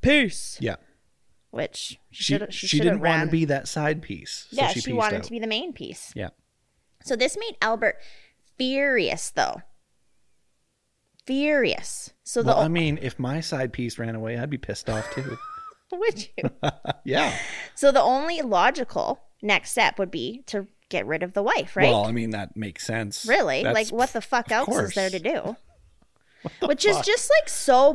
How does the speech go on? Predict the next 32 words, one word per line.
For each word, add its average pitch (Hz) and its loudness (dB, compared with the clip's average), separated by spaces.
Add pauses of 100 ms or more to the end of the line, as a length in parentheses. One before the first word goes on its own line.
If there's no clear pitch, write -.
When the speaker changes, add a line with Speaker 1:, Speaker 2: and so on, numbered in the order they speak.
Speaker 1:
bullshit. - 2 (360)
Like, 269 4 (360)
he's 302 -2
cheating 214 -2 (1000)
and 262 4
also 233 2
annoyed 214 0
that 196 2
they 214 2
have 214 -2
a 208 -2
child 170 -2
that - -2
she's, - -8
like, 185 -4 (240)
raising. 180 -4 (640)
And 226 2
he's 185 -6
fucking 494 2 (320)
mad? - -10 (440)
Speaker 2:
Yeah, 156 -6
well, 180 4
literally 196 4
everything 151 0
here, 131 -2 (580)
he 196 -2
is 170 2
the 139 2
root 147 2
cause 151 2
so 113 0
far. 98 -4